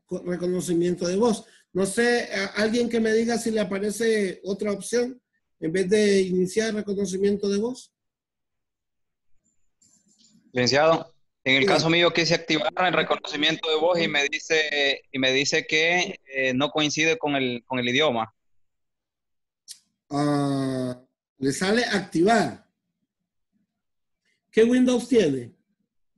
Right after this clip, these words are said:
Speaker 2: Eh, me salía lo, lo mismo que le salía a usted, pero de repente como la computadora vino de, de, con idioma inglés,
Speaker 1: Ah, bueno,
Speaker 2: seguramente
Speaker 1: pero,
Speaker 2: por eso es.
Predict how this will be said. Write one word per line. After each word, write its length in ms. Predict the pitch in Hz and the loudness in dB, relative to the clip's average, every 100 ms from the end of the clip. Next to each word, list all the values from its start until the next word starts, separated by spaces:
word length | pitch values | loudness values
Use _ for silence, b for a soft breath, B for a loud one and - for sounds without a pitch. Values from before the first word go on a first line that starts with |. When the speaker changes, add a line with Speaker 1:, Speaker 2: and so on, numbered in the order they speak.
| _ _ _ _ _ _ _ _ _ _ _ _ _ _ _ _ _ | _ _ _ _ _ _ _ _ _ _ _ _ _ _ _ _ _
Speaker 2:
Eh, 420 | 139 143 139 139 131 | -4 0 2 2 0
me 240 | 131 135 | 0 0
salía 300 | 135 131 175 | 0 0 0
lo, 140 | 175 - | 0 -2
lo 120 | 135 | -2
mismo 260 | 156 190 180 | 0 -2 -2
que 80 | |
le 80 | 165 | -2
salía 260 | 151 151 165 | -2 -2 -2
a 60 | |
usted, 240 | 156 - 175 | -2 -4 -2
pero 380 | 147 139 139 127 _ _ | 0 0 0 -4 _ _
de 220 | 123 143 | -6 -2
repente 380 | 139 135 160 180 | -2 -2 -4 -4
como 200 | 175 165 | -2 0
la 300 | 151 143 143 | 0 0 0
computadora 600 | 143 139 135 - 147 165 160 | -4 -12 -14 -14 -6 -4 -2
vino 300 | 170 170 156 | -2 -4 -2
de, 420 | 151 147 143 - _ _ | 0 0 -2 -6 _ _
de, 640 | 127 135 131 127 127 120 120 | _ -2 0 2 0 0 -2
con 140 | 131 131 | -4 -2
idioma 400 | 131 160 165 160 | -2 0 0 0
inglés, 640 | 147 160 220 - - _ _ _ _ _ _ _ _ _ B B - | 0 -2 -4 -6 -18 _ _ _ _ _ _ _ _ _ B B -2
Speaker 1:
Ah, 100 | 127 | 2
bueno, 100 | 131 | 2
Speaker 2:
seguramente 260 | 110 131 | 2 -2
Speaker 1:
pero, 40 | 127 | -2
Speaker 2:
por 120 | 127 | -2
eso 160 | 123 | 0
es. 80 | 131 | -2